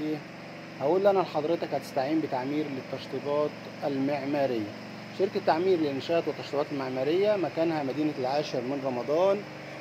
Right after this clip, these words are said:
الحي تلتاشر، فريق عمل متكامل. دي صورة حية وفيديو لبدروم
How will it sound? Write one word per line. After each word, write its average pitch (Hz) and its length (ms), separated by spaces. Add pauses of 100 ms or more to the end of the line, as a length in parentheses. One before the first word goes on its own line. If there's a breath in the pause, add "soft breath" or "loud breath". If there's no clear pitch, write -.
(140)
الحي 156 500
تلتاشر، 170 680 (100)
فريق 196 240
عمل 196 440
متكامل. 165 580 (160)
دي 220 100
صورة 226 280
حية 208 560 (160)
وفيديو 185 560
لبدروم 160 880